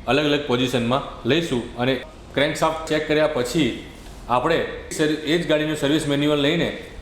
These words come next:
એની આપણે સ્ટાન્ડર્ડ કે એની લિમિટ સાઈઝનું જે બેરિંગ નાખવાની થાય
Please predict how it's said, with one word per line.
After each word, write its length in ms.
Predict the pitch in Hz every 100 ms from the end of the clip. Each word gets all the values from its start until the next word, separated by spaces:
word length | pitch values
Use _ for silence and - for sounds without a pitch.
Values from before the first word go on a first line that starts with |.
| -
એની 220 | 123 147 160
આપણે 300 | 131 139 131 - - -
સ્ટાન્ડર્ડ 420 | - 135 127 156 175 175 - - - -
કે 60 | 139
એની 100 | 156
લિમિટ 400 | 147 160 170 - - - - - - - - - -
સાઈઝનું 460 | - 139 165 147 107 101 -
જે 160 | 120 170
બેરિંગ 480 | 170 135 143 165 160
નાખવાની 340 | 139 - 151
થાય 220 | 139 151